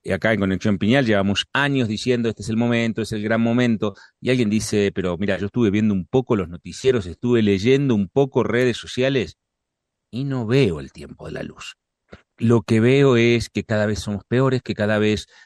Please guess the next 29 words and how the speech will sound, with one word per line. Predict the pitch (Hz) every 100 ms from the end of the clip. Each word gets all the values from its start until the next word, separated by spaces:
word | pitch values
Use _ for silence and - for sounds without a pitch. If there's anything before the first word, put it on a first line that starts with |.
| _
nos | 92 95
estamos | - 110 98 90 - _ _ _ _
volviendo | 98 104 101 113 110 104
cada | 110 110
vez | 104
más | 107 113
sanguinarios, | 117 101 95 131 127 117
que | -
el | 110
mundo | 120 151 180 160 113
se | 104
está | 95 123 123
tornando | 113 104 120 127 113
cada | 107 117 117
vez | 127
un | 117 104
lugar | 113 123
más | 123 151
peligroso, | - 110 104 151 151 127 110 - - -
mi | 113 110
país, | 113 120 156 156 123
mi | 120 113
lugar, | 110 131 151 135
mi | 120 104
región, | 107 - 156 147 127
mi | 117 104
familia, | 110 120 160 151 123
mi | 113 113
trabajo". | 110 113 135 135 - 113